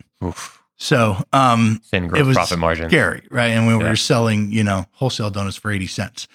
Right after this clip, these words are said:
Speaker 2: <laughs> you know, and that, but the, the challenge there was in scaling it,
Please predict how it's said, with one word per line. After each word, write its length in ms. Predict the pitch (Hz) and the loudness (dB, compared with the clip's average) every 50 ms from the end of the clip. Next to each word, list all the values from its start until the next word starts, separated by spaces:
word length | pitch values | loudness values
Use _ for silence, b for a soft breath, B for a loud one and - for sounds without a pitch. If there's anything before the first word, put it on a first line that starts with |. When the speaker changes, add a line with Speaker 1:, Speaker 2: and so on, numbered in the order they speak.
| B B B B B | B B B B B
Speaker 2:
<laughs> 760 | B B B 208 - - - 160 - - 107 107 110 101 - | B B B 0 -2 0 -2 -2 -2 0 0 0 0 0 2
you 120 | - 196 180 | 2 4 4
know, 200 | 160 156 156 160 | 6 4 4 6
and 140 | 160 156 | 4 6
that, 200 | 143 156 147 143 | 6 4 2 2
but 160 | 127 151 147 - | 2 2 0 2
the, 380 | 160 151 135 135 139 131 127 117 | 0 0 2 4 4 4 2 0
the 80 | 123 | -2
challenge 440 | 113 - - - 156 - 139 120 104 | -2 0 2 2 4 4 4 2 2
there 120 | 117 113 | 0 0
was 160 | 110 117 117 120 | 0 0 2 2
in 80 | 113 | 2
scaling 520 | 113 - - - 180 185 165 107 98 95 95 | 2 2 0 2 2 2 2 0 -2 -4 -6
it, 100 | - - | -10 -12